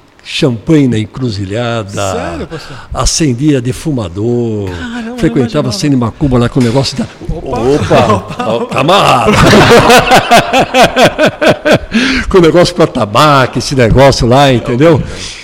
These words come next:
Speaker 1: E posso continuar aqui? Tudo
Speaker 2: Pode,
Speaker 1: bem?
Speaker 2: pode. Tivemos um probleminha técnico.
Speaker 1: Não, tudo bem, tranquilo. Daí eu, meu irmão falava pra mim, "Pô, precisa se converter,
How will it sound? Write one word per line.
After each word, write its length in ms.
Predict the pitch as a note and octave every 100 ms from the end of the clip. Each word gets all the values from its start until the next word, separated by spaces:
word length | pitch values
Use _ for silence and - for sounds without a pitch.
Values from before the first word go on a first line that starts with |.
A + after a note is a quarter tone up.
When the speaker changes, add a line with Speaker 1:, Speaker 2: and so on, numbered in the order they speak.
| - - -
Speaker 1:
E 340 | D3+ C#3+ B2
posso 240 | - D3+ D3
continuar 320 | D3+ C#3 C3
aqui? 220 | - D#4
Tudo 200 | - D#3+
Speaker 2:
Pode, 240 | G3 F3 F3
Speaker 1:
bem? 120 | -
Speaker 2:
pode. 600 | G#3+ G#3 - A#3 - G#3 -
Tivemos 340 | F#3+ F#3 F#3
um 100 | F3
probleminha 540 | - G3 F3 F3+ F3 G3+
técnico. 260 | A#3 D#3+ D3
Speaker 1:
Não, 220 | C#3+ C3
tudo 220 | D#3+ C3
bem, 180 | A#2 A2
tranquilo. 480 | D3 B2+ B2+ G#2+ F#2 - - - D3 -
Daí 320 | - B2+ C3+ D3
eu, 640 | D3+ C3+ B2 A2 F#2+ G#2+ - - _ _ _ _ _ -
meu 120 | C#3
irmão 180 | C3+ D3+
falava 220 | D3 D3
pra 120 | D3+
mim, 280 | C#3+ C#3+ C#3 G#2 - - - -
"Pô, 220 | - D#3
precisa 180 | - C#3
se 100 | -
converter, 920 | F#3+ F3 E3 - C3+ D#3 D3+ A2 D2+